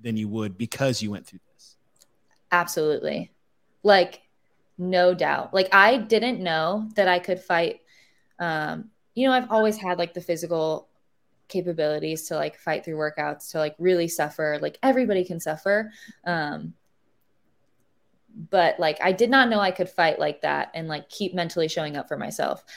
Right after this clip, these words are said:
Speaker 2: Like, that is what I've realized can be really hard, is to keep mentally showing up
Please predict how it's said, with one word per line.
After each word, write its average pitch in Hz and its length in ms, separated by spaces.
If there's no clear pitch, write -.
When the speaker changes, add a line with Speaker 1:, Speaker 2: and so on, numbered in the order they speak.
Speaker 2:
Like, 233 240
that 214 400
is 233 180
what 220 120
I've 190 180
realized 175 400
can 175 140
be 170 120
really 170 420
hard, 151 440
is 156 320
to 214 120
keep 220 420
mentally 180 520
showing 170 380
up 196 320